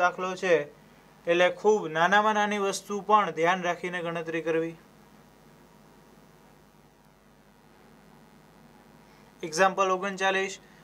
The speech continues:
વિધેય f of x બરાબર ટુ એક્સ ક્યુબ માઇનસ પંદર એક્સ સ્ક્વેર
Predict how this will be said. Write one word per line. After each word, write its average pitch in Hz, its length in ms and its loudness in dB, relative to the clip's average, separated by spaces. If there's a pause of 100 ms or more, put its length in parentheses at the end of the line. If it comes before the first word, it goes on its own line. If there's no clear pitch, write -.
(180)
વિધેય 202 300 6
f 214 140 2
of 214 180 4
x 214 220 -10
બરાબર 196 500 6
ટુ 202 300 -2
એક્સ 214 260 -6
ક્યુબ 208 260 -4
માઇનસ 196 380 -2
પંદર 196 320 0
એક્સ - 160 -8
સ્ક્વેર 202 260 2